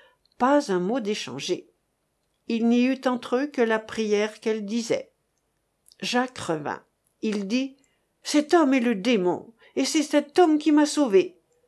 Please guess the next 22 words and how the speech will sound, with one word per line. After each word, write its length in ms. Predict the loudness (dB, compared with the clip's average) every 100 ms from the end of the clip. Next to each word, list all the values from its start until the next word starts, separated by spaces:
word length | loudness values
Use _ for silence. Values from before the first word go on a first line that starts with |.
| _ _ _ _ _ _ _ _ 2
Oui, » 400 | 6 6 2 _ _ _ _
fit-elle 580 | -10 -8 -6 -2 -2 -2
en 80 | -6
quittant 340 | -10 -6 -6
son 200 | -4 -8
prie-dieu. « 600 | -8 -10 -8 -8 -8 -10 _ _ _ _ _ _ -12
Vous 220 | -2 0
doutiez-vous 640 | 0 -2 -2 0 0 2 -2
de 140 | -2
cela, 500 | -2 -2 -2 0 0 0
ma 100 | -2
mère ? » « 520 | -2 -2 -2 -4 -8 _ _ _ _ _ _ _ -2
Oui », 360 | 2 2 -2 _ _ _ _ -10
dit-elle 460 | -8 -2 0 0
encore. « 520 | -4 -8 -10 -10 -12 _ _ _ _ _ -8
Mais 80 | -6
c'est 180 | -2 0
la 120 | 0
plus 280 | -2 -2 0
épouvantable 600 | 2 2 0 2 0 -2
des 80 | -4
catastrophes. 880 | -4 -4 -6 -6 0 4 4 2